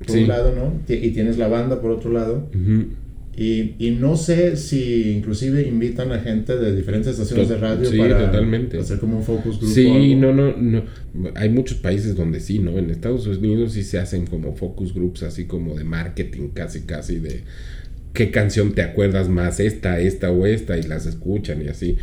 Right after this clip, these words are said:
Speaker 2: Aquí no, aquí lo que hacemos generalmente es como tratar de encontrar un consenso de cuál es la mejor canción para salir,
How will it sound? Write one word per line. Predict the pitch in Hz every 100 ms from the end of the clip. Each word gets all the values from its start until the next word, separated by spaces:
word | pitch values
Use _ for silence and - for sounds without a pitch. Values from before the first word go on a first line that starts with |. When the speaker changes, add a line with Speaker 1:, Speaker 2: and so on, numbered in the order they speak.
| - - -
Speaker 2:
Aquí | 104 107 143
no, | 143 135 127
aquí | 107 -
lo | 147 160
que | 113
hacemos | 113 123 120
generalmente | 98 90 92 107 107 101
es | 92
como | - 82 82 82 80 - - - -
tratar | - 90 104 104
de |
encontrar | 110 98 92 98
un | 101 104
consenso | 90 87 104 101 92 113 113 - -
de | 95 92
cuál | - 101 98
es | 101 92
la | 90
mejor | 87 - 95 87
canción | 90 85 92 85
para | 82 82 76
salir, | 73 73 78